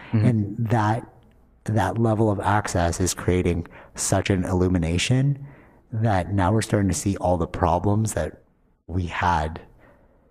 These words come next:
Speaker 1: Mm-hmm.
Speaker 2: bef-, but I guess you could technically say, like, you know, printing press started that as well.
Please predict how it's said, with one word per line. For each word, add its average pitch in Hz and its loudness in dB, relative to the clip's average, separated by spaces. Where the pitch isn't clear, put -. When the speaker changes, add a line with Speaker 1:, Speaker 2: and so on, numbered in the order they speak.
Speaker 1:
Mm-hmm. 120 8
Speaker 2:
bef-, - -2
but 170 4
I 160 4
guess 175 2
you 196 4
could 170 2
technically 147 2
say, 139 2
like, 90 2
you 92 0
know, 87 2
printing 104 2
press 90 0
started 98 -2
that 90 2
as 90 0
well. 90 0